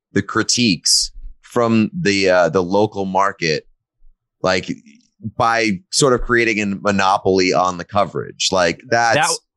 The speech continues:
Speaker 1: that's a problem.
Speaker 2: That was what stood out to me. And I don't agree with Dan Shaughnessy on many things, but I think anybody who can read Dan Shaughnessy,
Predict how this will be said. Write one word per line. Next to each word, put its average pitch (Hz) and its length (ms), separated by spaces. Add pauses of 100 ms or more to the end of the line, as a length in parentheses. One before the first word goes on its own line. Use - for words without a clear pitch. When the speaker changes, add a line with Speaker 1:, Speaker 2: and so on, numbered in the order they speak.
(480)
Speaker 1:
that's 120 300
a 98 40
problem. 80 480 (600)
Speaker 2:
That 139 240
was 143 140
what 135 140
stood 123 220
out 110 160
to 104 100
me. 113 360
And 101 320
I 139 120
don't 190 160
agree 156 240
with 147 160
Dan 139 220
Shaughnessy 127 420
on 107 140
many 101 200
things, 98 340
but 107 140
I 101 120
think 107 300 (280)
anybody 127 340
who 123 80
can 117 160
read 110 240
Dan 104 220
Shaughnessy, 95 600